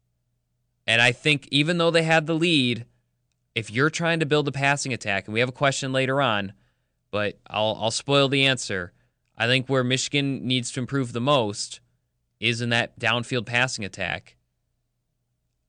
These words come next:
I don't know why they, they only, they took, what, one shot? One shot, a pure, true downfield throw?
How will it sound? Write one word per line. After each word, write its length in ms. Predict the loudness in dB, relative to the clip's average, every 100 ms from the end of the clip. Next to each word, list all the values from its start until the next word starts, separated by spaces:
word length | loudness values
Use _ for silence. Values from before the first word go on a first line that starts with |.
| 0
I 100 | 2
don't 140 | 2
know 80 | 2
why 180 | 4 4
they, 240 | 4 2
they 220 | 0 -2 -2
only, 280 | -4 -12 -16
they 260 | -10 -10
took, 180 | -8 -8
what, 200 | -8 -10
one 240 | -4 -2 0
shot? 400 | 0 0 0 -6 _ _ _ _ _ -6
One 280 | 0 2
shot, 340 | 2 2 2 2
a 180 | -2 -8
pure, 340 | -8 -2 0 0
true 520 | -4 -2 2 4 4
downfield 640 | 4 4 2 0 -2 -2
throw? 460 | -2 2 2 2